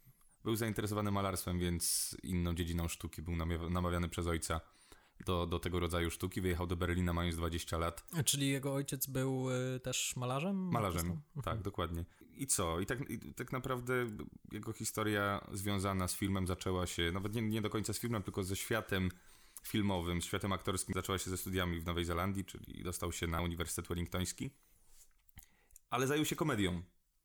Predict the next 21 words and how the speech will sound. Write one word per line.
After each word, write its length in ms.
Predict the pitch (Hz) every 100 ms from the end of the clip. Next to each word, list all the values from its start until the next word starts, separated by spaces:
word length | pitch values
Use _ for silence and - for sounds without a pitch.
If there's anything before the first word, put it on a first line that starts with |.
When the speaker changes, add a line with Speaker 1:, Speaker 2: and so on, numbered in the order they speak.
| _ _ -
Speaker 1:
Razem 260 | 110 107 107
ze 60 |
znajomymi 420 | 98 107 101 104 101
założyli 380 | 101 101 101
grupę 400 | 92 98 - 98 -
i, 520 | 92 90 90 87 87 87
i 40 |
mieli 200 | 87 87
pełno 240 | 87 90 87
występów 640 | 90 92 87 85 - - -
w 80 | 92
Nowej 200 | 90 90
Zelandii. 460 | 87 87 85 82 - - 92
Jeździli 200 | 90 87
po 100 | 87
całej, 520 | 90 87 85 - 85 78
po 200 | 92 95
Australii, 360 | 92 - 110 110
po 80 | 101
Nowej 200 | 95 92
Zelandii 460 | 92 92 90 87